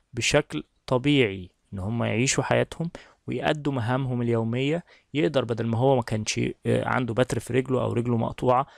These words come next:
فبيقدرش ينزل من البيت، فالأسيستيف تكنولوجي أو تكنولوجيا المساعدة ساعدته إن هو يقدر ينزل من البيت عن طريق الكرسي المتحرك مثلًا، صح؟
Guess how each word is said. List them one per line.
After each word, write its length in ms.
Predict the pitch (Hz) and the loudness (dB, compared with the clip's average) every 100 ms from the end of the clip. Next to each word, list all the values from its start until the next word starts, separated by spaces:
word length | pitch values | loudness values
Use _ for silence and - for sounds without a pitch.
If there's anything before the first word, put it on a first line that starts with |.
| - _ | -20 _
فبيقدرش 640 | 113 107 117 123 135 - | -8 -6 0 0 2 0
ينزل 400 | 127 143 131 131 | -2 0 0 -2
من 160 | 131 123 | -2 -4
البيت، 500 | 117 127 143 170 - _ _ _ | -2 2 2 0 -6 _ _ _
فالأسيستيف 1200 | - 131 135 - - 110 104 104 - 151 - - | 2 4 2 -2 -6 -6 -6 -4 -2 0 -2 -6
تكنولوجي 500 | - 139 143 139 143 - | -6 -2 0 2 2 2
أو 120 | 104 | -2
تكنولوجيا 460 | - - 131 139 131 | -2 -4 0 4 4
المساعدة 460 | 113 127 117 120 - - _ | 2 0 2 0 -4 -12 _
ساعدته 640 | - - 104 107 147 170 175 | -4 0 2 2 2 2 0
إن 140 | 135 117 | -2 -2
هو 260 | 120 123 | 2 4
يقدر 400 | 120 147 131 123 | 4 2 2 2
ينزل 560 | 117 117 123 113 127 170 | 4 2 2 2 2 0
من 80 | 139 | -2
البيت 440 | 151 170 185 - | 4 6 6 4
عن 160 | 101 101 | -6 -8
طريق 320 | - 110 123 | -6 -4 -4
الكرسي 400 | - - 104 - | -6 -8 -4 -2
المتحرك 580 | 113 107 - 123 120 - | -4 -6 -2 -2 -2 -2
مثلًا، 340 | 117 113 104 - - - _ _ _ | 0 0 -4 -8 -20 -20 _ _ _
صح؟ 340 | - 143 - | 0 2 0